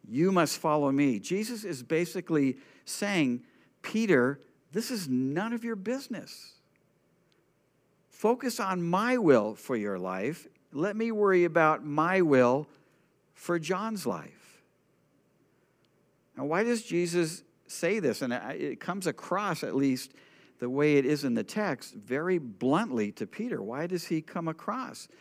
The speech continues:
this way? Because it is God, not us,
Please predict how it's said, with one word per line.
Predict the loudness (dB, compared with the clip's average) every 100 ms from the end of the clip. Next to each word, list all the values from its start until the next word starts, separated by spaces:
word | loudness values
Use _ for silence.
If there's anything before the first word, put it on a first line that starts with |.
| -20 -20 _
this | -4 -4 -2
way? | -2 -2
Because | -2 -6 -6 -2 -2 -4 -8
it | -4
is | -4 -4
God, | -8 -6 -6 -6 -6 -8 -12 _ _ _ _ _ _ _ _ _ _
not | -6 -2 0 -2
us, | -6 -4 -2 -2 -6 -12 -14 -16